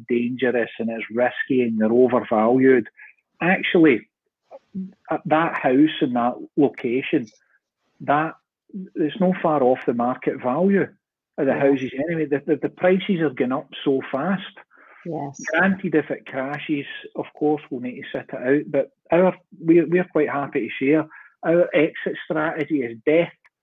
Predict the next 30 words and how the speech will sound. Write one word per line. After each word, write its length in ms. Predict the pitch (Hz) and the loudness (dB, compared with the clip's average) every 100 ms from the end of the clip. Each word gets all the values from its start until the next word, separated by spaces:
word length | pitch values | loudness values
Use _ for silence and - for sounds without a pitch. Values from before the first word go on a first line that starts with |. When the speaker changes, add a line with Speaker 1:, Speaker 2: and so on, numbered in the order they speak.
| _ 190 - | _ -2 4
Speaker 1:
We're 160 | 262 | 4
never 200 | 269 165 226 - | 4 2 -2 0
Speaker 2:
<laughs> 40 | |
Yes. 120 | 240 | 0
Speaker 1:
selling. 340 | 147 170 202 156 - _ | 0 0 0 -2 -14 _
It 380 | 254 262 240 - | 0 2 2 0
doesn't 200 | 233 220 | -2 -2
matter. 460 | 156 160 220 214 185 190 | -2 -4 -4 -4 -4 -4
If, 100 | - | -2
if 280 | 247 185 190 | 0 0 0
it, 80 | - | -4
it 120 | 180 | 0
Speaker 2:
Well, 120 | 277 | 4
Speaker 1:
takes, 180 | 269 - | 4 2
Speaker 2:
it's, 80 | 277 | 0
Speaker 1:
if 80 | 269 | 2
Speaker 2:
it's 60 | 269 | 4
Speaker 1:
it 40 | |
Speaker 2:
about 120 | 269 262 | 4 4
the 40 | |
Speaker 1:
takes 100 | 240 262 | 2 0
Speaker 2:
cash 240 | 285 277 | -2 -2
flow, 200 | - 202 | 0 2
isn't 240 | 196 233 220 | 2 0 -2
it? 100 | 175 | -4
It's 100 | 226 | -2
about 240 | 233 220 | -2 -2
the 60 | - | -6
cash 300 | 214 220 - | -10 -10 -6
flow. 300 | 180 170 | -4 -4